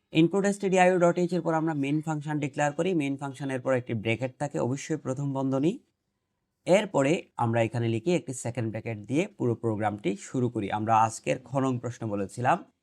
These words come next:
এই মেইনের পরিবর্তে যদি আমরা এখানে ইন্টিজার মেইন ডিক্লেয়ার করি, তাহলে কি হবে? তখন আমাদেরকে শেষে রিটার্ন জিরো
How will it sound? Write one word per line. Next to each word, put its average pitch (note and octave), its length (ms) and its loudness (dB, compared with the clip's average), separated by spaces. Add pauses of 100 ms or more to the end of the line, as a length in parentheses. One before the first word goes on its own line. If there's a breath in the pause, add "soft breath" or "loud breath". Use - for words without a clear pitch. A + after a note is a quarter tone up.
(120)
এই C#3 120 -2
মেইনের F#3+ 380 2
পরিবর্তে D#3 440 2
যদি C3+ 160 0
আমরা B2 200 2
এখানে A#2+ 260 -2
ইন্টিজার C#3+ 440 0
মেইন B2+ 200 -2
ডিক্লেয়ার A2 340 -4
করি, A2+ 200 2
তাহলে A2+ 380 -2
কি G#2 140 -10
হবে? F2+ 220 -10 (440)
তখন C3 240 0
আমাদেরকে B2+ 400 0
শেষে A#2+ 340 -4
রিটার্ন A2 340 -2
জিরো B2+ 380 -2